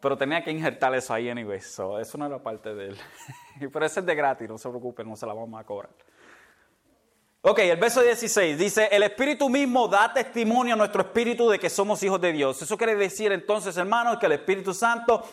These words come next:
nos habla audiblemente y nos dice, "Tú eres salvo, tú eres salvo". No. Así no es que trabaja.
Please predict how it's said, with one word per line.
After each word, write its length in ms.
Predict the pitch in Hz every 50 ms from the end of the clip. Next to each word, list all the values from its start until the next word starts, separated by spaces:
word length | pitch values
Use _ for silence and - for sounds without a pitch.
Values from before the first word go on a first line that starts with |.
| -
nos 240 | - 160 160 - - -
habla 300 | 202 208 220 226 226 214
audiblemente 680 | 208 180 160 185 190 208 208 196 196 214 226 220 220
y 40 | 196
nos 100 | 180 170
dice, 300 | 170 202 185 - 202 170 - - - -
"Tú 80 | - 262
eres 180 | 403 427 392 -
salvo, 480 | 415 403 415 415 370 392 370 302 - - _ _ _ -
tú 80 | -
eres 180 | 392 403 392 -
salvo". 380 | 403 392 403 359 349 339 311 - - _ _ _ _ _ _ _ _ _ _ _ _ _ _ _ _ _ _ _ _ _ _ _ _ _ _ _
No. 360 | - - 110 110 98 - - _ _ _ _ _ _ _ _ _ _ _ _ _ _ _ _ _ _ _ _ _ _ _ _ _ _ _ _ _ _ _ _ _ _ _ _ _ _ _ _ _ _ _ _ _ _ _ _ _ _ _ _ _ _ _ _ _ _ _ _ _ _ _ _ _ _ _ _ _ _ _ -
Así 220 | - - - 139
no 60 | 127 120
es 60 | 117
que 120 | - 113
trabaja. 400 | 104 98 85 82 90 87 - -